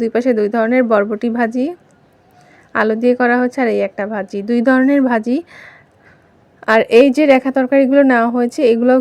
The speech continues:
কিন্তু রান্না করা হবে। তো এগুলোকে কিন্তু ভালোভাবে প্রথমে হচ্ছে বটি দিয়ে ইয়ে ছেঁচে নিতে হয় আর কি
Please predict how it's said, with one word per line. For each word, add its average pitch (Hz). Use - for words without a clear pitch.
কিন্তু 262
রান্না 220
করা 240
হবে। 247
তো -
এগুলোকে 247
কিন্তু 285
ভালোভাবে 247
প্রথমে 262
হচ্ছে 247
বটি 220
দিয়ে 262
ইয়ে 226
ছেঁচে 285
নিতে 226
হয় 196
আর 196
কি 247